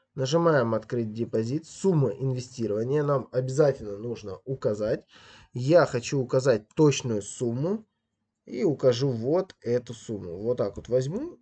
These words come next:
просто всю сумму и скопирую ту, что у меня есть на балансе. Копировать. И, в принципе, вот сюда мы её вставим.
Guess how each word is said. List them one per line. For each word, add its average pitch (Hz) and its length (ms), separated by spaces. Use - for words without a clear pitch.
просто 127 440
всю - 280
сумму 226 420
и 196 260
скопирую 113 800
ту, 214 180
что 160 220
у 139 100
меня 120 280
есть 120 340
на 107 140
балансе. 110 580
Копировать. 185 720
И, 190 140
в 139 100
принципе, 147 560
вот 123 300
сюда 131 260
мы 123 160
её 110 280
вставим. 104 460